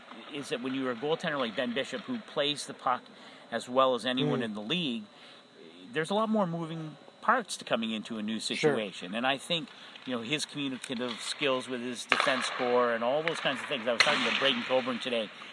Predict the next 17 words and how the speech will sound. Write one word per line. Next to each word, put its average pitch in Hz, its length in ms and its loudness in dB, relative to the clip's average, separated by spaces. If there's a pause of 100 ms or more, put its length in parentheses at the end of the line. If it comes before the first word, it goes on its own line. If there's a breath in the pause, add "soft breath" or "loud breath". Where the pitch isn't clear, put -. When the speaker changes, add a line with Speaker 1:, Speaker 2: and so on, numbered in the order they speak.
Speaker 1:
he 123 100 -2
talked 127 220 2
about 117 160 0
how 113 100 2
Ben 120 260 2
was 117 220 -6
always 135 520 -2
talking, 107 380 0 (140)
always 143 440 2 (540)
giving 156 280 4
direction. 120 840 2 (100)
You 131 60 -4
know, 123 220 0 (580)
that's, - 380 4 (180)
that's 180 300 6
new 190 260 4
for 175 640 4